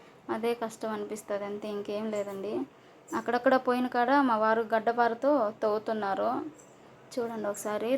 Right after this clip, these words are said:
తవ్వినప్పుడు సరిగా రాదు, అందుకే ఆ కారు కట్టలే తీసుకునేది. వాటి పేరే కారు కట్టలు, అందుకే గడ్డపారతో పెద్దగా రావు అని చెప్పేది. కాలంటే ఒకసారి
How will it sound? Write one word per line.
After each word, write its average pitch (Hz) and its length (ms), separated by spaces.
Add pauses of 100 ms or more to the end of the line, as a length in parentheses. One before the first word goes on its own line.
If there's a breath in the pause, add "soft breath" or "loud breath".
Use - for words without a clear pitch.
తవ్వినప్పుడు 240 460
సరిగా 226 360
రాదు, 214 320
అందుకే 220 280
ఆ 226 100
కారు 226 280
కట్టలే 226 340
తీసుకునేది. 220 800 (360 loud breath)
వాటి 214 180
పేరే 220 260
కారు 214 260
కట్టలు, 208 220
అందుకే 220 240
గడ్డపారతో 226 540
పెద్దగా 208 380
రావు 196 380
అని 202 140
చెప్పేది. 196 540 (1800 loud breath)
కాలంటే 240 480
ఒకసారి 226 360